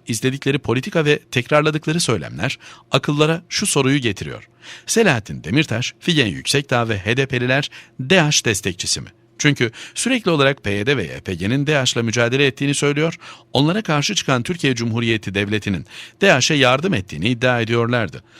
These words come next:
Doğu ve Güneydoğu'da bu propagandayı yaptılar. Medyayı bu yönde kullanmaya kalktılar. Avrupa'ya gidip Türkiye'yi karalamaya, aleyhimizde bir algı oluşturmaya çalıştılar. Öylesine çirkinleştiler ki hiç utanmadan, sıkılmadan bu terör örgütüne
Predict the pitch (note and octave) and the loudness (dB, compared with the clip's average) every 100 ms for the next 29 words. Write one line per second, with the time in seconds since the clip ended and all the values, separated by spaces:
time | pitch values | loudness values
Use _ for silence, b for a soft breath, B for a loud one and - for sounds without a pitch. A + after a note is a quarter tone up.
0 | B B - B2 C3 D#2+ C#2+ G#2 G#2+ E2 | B B 2 4 2 0 -2 -2 0 -2
1 | G#2+ D3 - C3 B2 A#2+ A#2 B2 C3 G2 | -2 -4 -2 -4 0 0 0 0 0 -2
2 | - A#1+ - - C#3 D#3 A#2+ A2+ C3+ E3+ | -8 -12 -14 -6 0 2 2 0 2 2
3 | C#3+ A2 G2+ G#2 G2+ G2+ A2+ A2 D2+ - | 2 2 -2 -2 -2 0 -2 -4 -8 -10
4 | - - - B B B - F3 G#3+ D#3+ | -16 -16 -18 B B B 2 2 4 2
5 | B2 A2+ C3+ - D3+ C3 C3 D3+ A#2+ A2 | 2 0 -2 -4 -4 -2 0 -2 -2 -2
6 | F#2 B1+ D2 B2 B B - C3+ D3+ D#3 | -2 -6 -6 -8 B B 0 2 4 2
7 | D#3 E3 E3 C#3+ C#3 D#3+ C#3+ C3 C3+ B2+ | 2 2 2 2 2 0 0 -2 0 2
8 | A#2+ G2+ D2 C2+ - - - B B B | 2 0 -4 -8 -8 -12 -16 B B B
9 | _ - C3+ D3 C#3+ E3 G#3+ - C3 C3 | _ 2 4 4 0 0 0 -2 -2 0
10 | B2 - C#3 F3 G#3 C#3 B B B - | 0 -2 0 -2 -2 -6 B B B -2
11 | B3+ F#3+ D#3 C3 A#2 A#2 C#3 E3 C#3+ G#2+ | 0 2 2 2 2 0 -2 0 0 2
12 | A2 B2 - A2 D3 C3+ A#2+ G#2 A#2 | 0 0 0 2 4 2 0 -2 -2